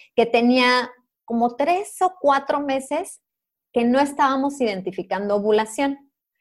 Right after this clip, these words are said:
Entonces, no había ovulación, sus ciclos, eh, representaban, pues, que algo estaba ahí que necesitaba atenderse. Yo ya le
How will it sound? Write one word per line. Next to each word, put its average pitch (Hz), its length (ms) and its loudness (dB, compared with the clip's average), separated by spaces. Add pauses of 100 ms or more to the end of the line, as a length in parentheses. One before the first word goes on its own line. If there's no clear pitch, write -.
(200)
Entonces, 254 500 0 (320)
no 240 160 2
había 247 320 6
ovulación, 208 560 0
sus 247 160 -6
ciclos, 226 440 -4
eh, - 220 -16
representaban, 190 840 -4
pues, 190 160 -6
que - 80 -2
algo 185 180 -2
estaba 170 560 -2
ahí 175 300 -6
que 180 100 -6
necesitaba 170 640 -8
atenderse. 240 880 0
Yo 226 80 2
ya 190 160 -2
le 170 300 -4